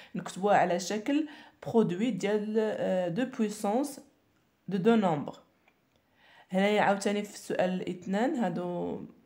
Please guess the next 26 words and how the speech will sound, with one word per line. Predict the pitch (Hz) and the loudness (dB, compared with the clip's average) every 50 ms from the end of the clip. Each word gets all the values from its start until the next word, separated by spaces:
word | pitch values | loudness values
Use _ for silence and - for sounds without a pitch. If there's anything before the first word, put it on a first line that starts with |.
| _ - | _ -8
قال | - 170 | -6 -6
لك | 170 165 - | -6 -6 -8
écrire | - 185 - - 185 185 | -10 -10 -10 -10 -12 -12
sous | - - 175 | -8 -6 -4
la | 160 160 | -4 -4
forme, | 165 - - - 170 165 165 165 160 - - - - - - - - - - _ _ 175 | -4 -6 -6 -6 -6 -6 -6 -6 -8 -8 -12 -16 -20 -20 -20 -20 -20 -20 -20 _ _ -6
آه، | 170 175 156 - - - | -4 -2 -2 -4 -2 0
A | - 180 170 165 - - - - _ _ | 0 2 2 2 0 -4 -10 -20 _ _
puissance | - 165 170 165 165 160 165 160 - - | -8 -6 -6 -4 -4 -4 -4 -4 -6 -6
n | - 180 180 170 - 175 - | -6 -4 -4 -4 -8 -8 -8
où | - 202 190 - - | -6 -4 -4 -2 0
A | - 180 175 - - | 0 0 0 0 -4
est | 180 175 | -4 -4
un | 165 165 | -4 -2
nombre | 160 160 160 156 156 156 147 135 - | -2 -2 -2 -4 -4 -4 -6 -6 -6
relatif | - 160 156 151 160 165 - 180 185 - | -6 -6 -4 -6 -6 -8 -10 -10 -8 -8
et | - - | -8 -6
n | 175 175 170 | -6 -6 -6
est | 165 165 | -6 -8
un | 156 151 151 | -8 -8 -8
entier | 143 151 156 - 156 | -8 -8 -10 -12 -14
positif. | - - 151 151 143 139 143 - - 165 - _ _ _ _ _ _ _ _ _ _ _ _ _ _ _ _ _ - | -12 -12 -10 -10 -10 -12 -14 -14 -18 -18 -20 _ _ _ _ _ _ _ _ _ _ _ _ _ _ _ _ _ -8
Donc | - 220 | -8 -8
حنا | - - - 220 | -8 -8 -8 -6
غادي | 175 156 151 151 | -6 -6 -6 -8
نديروهم. | 151 143 - 143 143 - - - - | -8 -8 -8 -8 -8 -10 -12 -14 -16